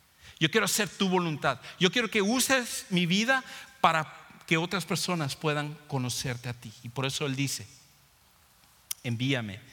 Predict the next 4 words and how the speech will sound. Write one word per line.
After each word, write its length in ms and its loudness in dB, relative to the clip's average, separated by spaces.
a 80 -8
mí." 180 -8
Cuando 280 6
nosotros 880 -2